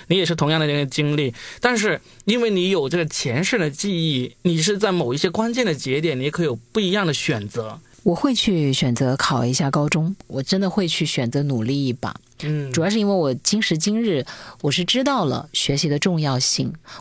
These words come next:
Speaker 2: 我知道了当一个人的这种逻辑思维和他的架构要是更严谨的话，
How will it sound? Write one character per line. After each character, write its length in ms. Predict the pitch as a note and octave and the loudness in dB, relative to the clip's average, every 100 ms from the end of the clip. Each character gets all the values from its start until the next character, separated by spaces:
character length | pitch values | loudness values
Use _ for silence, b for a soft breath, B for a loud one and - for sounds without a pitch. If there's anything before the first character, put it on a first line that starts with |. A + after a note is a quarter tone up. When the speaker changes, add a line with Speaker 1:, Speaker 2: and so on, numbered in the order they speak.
| C3+ | 0
Speaker 2:
我 80 | D#3 | 2
知 160 | C4 | 2
道 120 | C#4 | 2
了 120 | B3 E3+ | 2 2
当 180 | F#3 | 2
一 160 | F#3+ E3+ | 2 2
个 140 | E3 | 2
人 240 | D3 C3 C3 | 2 2 2
的 360 | C#3 B2 A#2+ C3+ B B B B - | 2 2 0 -4 B B B B -2
这 120 | E3 | 0
种 200 | D3+ B2+ | 2 0
逻 240 | B2 B2 D3 | 2 2 0
辑 280 | D#3 C#3+ | 0 0
思 360 | C#3+ - F3+ E3+ | 2 2 2 0
维 540 | E3 C3+ B2 B2+ C#3 D#3 B | 0 0 2 2 0 -4 B
和 240 | - C#3+ | -4 -2
他 260 | C#3+ D#3+ D3 C#3+ | 0 0 -2 -2
的 340 | C#3+ B2 B2+ C3 | -2 -2 -2 -4
架 280 | - G3 D3+ | -2 0 0
构 280 | C3 D3 C3+ | 0 0 0
要 120 | D#3 | 0
是 140 | - | 0
更 180 | F3 G#3 | 0 0
严 280 | D#3+ B2+ C#3 | 2 0 2
谨 160 | D#3+ A#2 | 0 0
的 100 | B2+ | 0
话， 300 | D3+ B2 | -2 -2